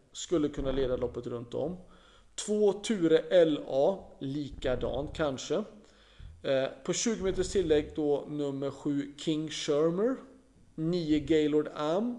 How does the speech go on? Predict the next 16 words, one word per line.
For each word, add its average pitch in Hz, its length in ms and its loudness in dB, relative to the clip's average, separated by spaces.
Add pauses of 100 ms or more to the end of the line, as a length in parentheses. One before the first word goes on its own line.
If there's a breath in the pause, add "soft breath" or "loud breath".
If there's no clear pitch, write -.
och 143 320 -4
elva, 147 560 2
elva 135 300 2
Dwayne 131 800 -4
Set. - 680 -2 (960 soft breath)
Från 202 200 -2
fyrtio 269 400 -2
meters 185 280 0
tillägg, 135 540 0
då 147 340 0
väljer 135 320 0
jag 131 120 2
nummer 127 180 -6
tretton 127 560 -4
Majestic 127 500 -6
Man 185 440 0